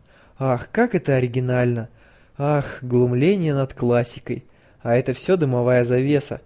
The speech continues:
Весь мой спектакль ради этой фразы с африкативным "г" и легкого прикосновения к бровям. Вот каким должен быть театр, чувиха,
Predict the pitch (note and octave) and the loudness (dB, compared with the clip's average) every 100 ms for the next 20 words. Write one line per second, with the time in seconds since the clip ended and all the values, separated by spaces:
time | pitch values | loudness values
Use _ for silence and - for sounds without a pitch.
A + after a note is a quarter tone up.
0 | _ - B2+ C#3 C3+ C3+ - C3 - C#3+ | _ -8 -4 -2 -2 -4 -4 -6 2 2
1 | D3+ A#2+ A#2+ B2 B2+ B2+ C3 - C3+ D3 | 4 0 2 2 0 -2 -4 -4 0 2
2 | C3+ C3+ - - C3 C3 C3 D3+ C#3 C3+ | 2 -2 -8 -8 -2 -2 -2 -4 -2 -2
3 | B2+ B2 C3 D3+ C3 - _ _ - C3 | -4 -4 -2 -2 -2 -10 _ _ -4 0
4 | C3 - C#3 D3 D#3 C#3+ C3+ C3+ C3+ - | 0 0 2 2 4 2 2 0 -4 -2
5 | C3+ C3 C3 B2 B2+ C3 B2+ B2 A#2 _ | 0 2 0 -2 0 2 2 -2 -4 _
6 | _ _ - A#2+ C3+ D3+ - C3 C#3 C3 | _ _ -10 -2 0 0 0 -4 -4 0
7 | C3+ C3 C3 C3 - C#3+ C#3+ C3+ A#2 - | 0 0 -2 -4 -2 2 2 2 -2 -4
8 | C3+ C#3 D3 - - | -4 -2 -2 -4 -10